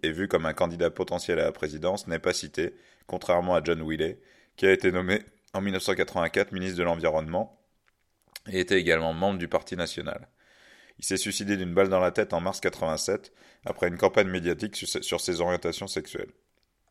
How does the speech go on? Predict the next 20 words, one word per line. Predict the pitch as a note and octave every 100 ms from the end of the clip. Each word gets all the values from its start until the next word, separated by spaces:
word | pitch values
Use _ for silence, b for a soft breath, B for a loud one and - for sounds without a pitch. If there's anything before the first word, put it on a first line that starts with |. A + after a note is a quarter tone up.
| _ _ _ _ _ _
Il | F#2+
faisait | - G2+
aussi | G2+ F#2 F#2+
partie | F2+ - F#2+
du | E2+
Quatuor, | E2 C#2+ E2+ G2+ - _ _ _ _ _ _ _ _ - -
de | F2
même | F#2 G2
qu'un | G2 F2
ancien | F2+ G2
entrepreneur | F#2 E2+ E2+ F2+ E2+ F#2+
et | E2
accessoirement | D2+ F2 - F2 F2+ F2 -
lieutenant | D#2 F#2+ G2
réserviste | F2+ E2+ E2 E2+ D#2
de |
la | D2 C#2+
police, | D#2+ F#2+ G#2 - C#2+
John | F2+ F#2 -
Allen, | D2 D#2 G2